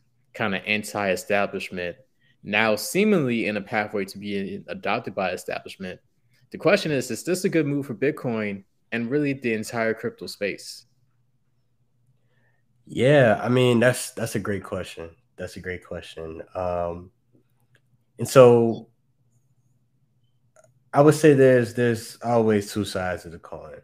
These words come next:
Speaker 2: right? So there are some, some pros to this, right? So the, the positive is that, like you said, there's only twenty,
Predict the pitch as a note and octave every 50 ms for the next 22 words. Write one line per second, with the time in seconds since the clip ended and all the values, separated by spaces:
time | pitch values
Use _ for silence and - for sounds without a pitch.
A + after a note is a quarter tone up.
0 | _ _ _ F#2 F#2 F#2+ F#2 - - - G#2 G2 G2 G2 F#2+ F#2 - - - -
1 | - _ _ - C3+ D3 D3+ D3+ D3+ C#3 C#3+ - C#3 C3 B2+ B2 A#2 - C3 B2
2 | A#2 - - B2+ A2+ A2+ G#2+ G#2 - - A2 F#2+ G2 G2 G2+ G#2+ G#2 - - -
3 | - - _ _ _ - G#2 G#2+ G#2+ G#2 G#2 - - A2+ G#2+ G#2 G2+ G2+ G#2 G2+
4 | G#2 _ _ _ _ _ _ _ _ _ - A2+ A2 A2 G#2+ A2 A2 A2 - -
5 | C#3+ C#3 C#3+ C3 B2+ C3 B2 B2+ B2+ B2 B2 A#2+ A#2 A2 - - G#2+ G#2 G2+ -
6 | G#2 G2+ G2+ G2+ G2+ G2 G2 G2 F#2+ - _ _ _ _ _ _ _ A2 A#2+ B2
7 | - - A2+ - - A2+ G2+ F2 G2 G2+ G2+ A#2+ A#2 A2+ A2 G#2 G#2 - A#2+ A2
8 | A2 G#2+ G#2+ G#2 G#2 G#2 G#2